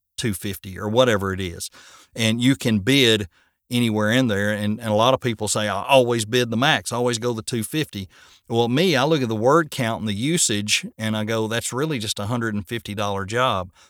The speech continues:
It's not a two hundred and twenty-five dollar job. It's a one fifty job." And I'll bid above that to try to net myself the one fifty. You know, I may bid one ninety-five or one seventy-five or whatever and, and get as close to the one fifty net.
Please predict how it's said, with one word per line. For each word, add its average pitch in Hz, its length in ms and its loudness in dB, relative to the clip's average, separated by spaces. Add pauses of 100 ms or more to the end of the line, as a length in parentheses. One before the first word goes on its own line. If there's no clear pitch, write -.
It's 113 200 -6
not 120 200 2
a 113 40 2
two 113 220 -6
hundred 107 300 -2
and 101 120 -4
twenty-five 120 560 0
dollar 95 300 -4
job. 101 400 -4
It's 101 140 -8
a 101 60 -4
one 98 220 -4
fifty 123 340 -6
job." 101 420 -4
And 107 120 -4
I'll 131 180 2
bid 110 420 2 (840)
above 131 460 4
that 107 280 0
to - 80 -8
try 117 220 0
to 104 100 2
net 120 300 0
myself 131 560 0
the 113 100 0
one 95 280 -2
fifty. 104 580 -10
You 101 120 -4
know, 107 120 -2
I 107 80 0
may 107 240 0
bid 104 300 -2
one 104 500 0
ninety-five 107 800 0
or 95 100 -4
one 110 240 -4
seventy-five 98 720 -4
or 101 60 -6
whatever 101 540 -4
and, 101 260 -8
and 95 200 -8
get 104 140 -4
as 95 100 -6
close 98 300 -6
to 107 100 -10
the 98 80 -8
one 98 200 -6
fifty 98 340 -12
net. 104 320 -4